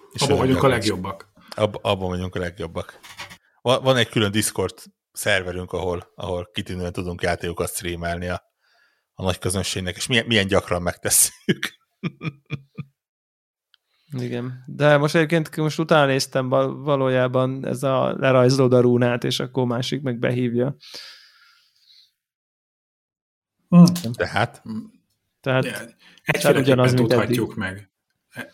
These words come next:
Speaker 2: Úgyhogy
Speaker 3: Tehát
Speaker 2: ki kell
Speaker 3: ugyan-
Speaker 2: próbálni.
Speaker 3: De hát ezt, ö, biztos vagyok benne, hogy, ö, én ki fogom próbálni. Ö,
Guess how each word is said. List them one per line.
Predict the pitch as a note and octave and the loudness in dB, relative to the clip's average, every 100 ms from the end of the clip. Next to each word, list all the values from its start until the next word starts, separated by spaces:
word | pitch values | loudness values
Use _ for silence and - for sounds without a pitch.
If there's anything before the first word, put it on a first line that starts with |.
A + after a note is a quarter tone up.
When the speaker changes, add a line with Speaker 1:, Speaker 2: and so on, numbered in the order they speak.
| _ _ _ _ _ _ _ _ _ | _ _ _ _ _ _ _ _ _
Speaker 2:
Úgyhogy | - F#2 | -10 -8
Speaker 3:
Tehát | - | -2
Speaker 2:
ki | B2+ | 0
kell | - G2+ | 0 0
Speaker 3:
ugyan- | F#2 | -2
Speaker 2:
próbálni. | F2 E2+ F2 F2 - _ _ _ _ _ | -4 -6 -8 -12 -16 _ _ _ _ _
Speaker 3:
De | D3 F3 | 0 4
hát | E3+ | 4
ezt, | E3 D3+ - | 4 2 0
ö, | D#3 C#3+ | 0 0
biztos | D3+ C#3+ - | -2 -4 -2
vagyok | B2+ A#2+ | -2 -2
benne, | B2 A#2+ | -2 -4
hogy, | A#2+ A#2+ A#2+ | -4 -4 -2
ö, | A#2+ | -2
én | A2 B2 | -2 -4
ki | B2+ | -2
fogom | C3 A#2+ A2+ | -2 0 0
próbálni. | B2+ A#2 B2+ C3 C#3+ D3 - - - - - _ | 0 2 4 4 2 -2 -8 -20 -20 -20 -20 _
Ö, | - | -2